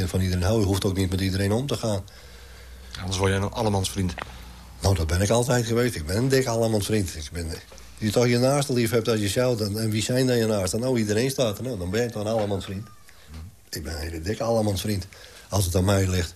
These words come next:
Speaker 1: Maar ik heb, eh, in die brieven... Nou, daar schrijven ze van: "Bedankt voor je woorden, voor je... Voor je." God man, dan moet je er eens in dat boek kijken. Het zijn, ze worden dichterlijk allemaal. En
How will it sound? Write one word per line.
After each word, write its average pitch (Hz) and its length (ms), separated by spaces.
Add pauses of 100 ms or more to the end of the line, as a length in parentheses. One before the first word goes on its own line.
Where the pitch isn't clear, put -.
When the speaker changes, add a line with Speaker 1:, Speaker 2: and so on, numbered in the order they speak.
(1900)
Speaker 1:
Maar 104 100
ik 95 100
heb, 107 300
eh, 101 140 (1000)
in 110 140
die 90 100
brieven... 110 380 (680)
Nou, 131 160
daar - 80
schrijven 120 360
ze 95 80
van: 90 220 (580)
"Bedankt 131 400
voor 127 180
je 107 120
woorden, 143 460
voor 113 260
je... 101 180
Voor 107 220
je." 98 180 (320)
God 110 220
man, 117 120
dan 113 100
moet 123 140
je 120 80
er 117 120
eens 117 100
in 120 60
dat 113 140
boek 160 160
kijken. 175 240
Het 107 120
zijn, 117 220
ze 104 100
worden 110 320
dichterlijk 151 460
allemaal. 123 460
En 107 120